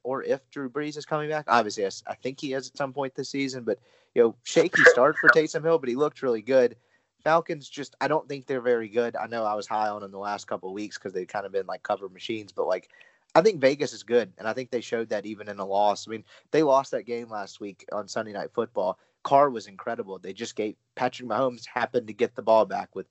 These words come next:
you know, any time left at all, and that's a death sentence because he's Patrick Mahomes. I think the Raiders are good, and I think they win games like this.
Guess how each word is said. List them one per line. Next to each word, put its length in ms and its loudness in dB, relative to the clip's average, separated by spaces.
you 80 -10
know, 240 -6
any 260 -10
time 300 0
left 240 0
at 60 -2
all, 220 8
and 80 -10
that's 200 -6
a 60 -8
death 240 -4
sentence 400 -10
because 340 -6
he's 140 -8
Patrick 400 -4
Mahomes. 380 -6
I 120 10
think 180 2
the 80 0
Raiders 400 -2
are 60 -16
good, 240 -2
and 100 -10
I 120 -4
think 200 -10
they 120 -6
win 240 -12
games 300 -10
like 180 -6
this. 260 -10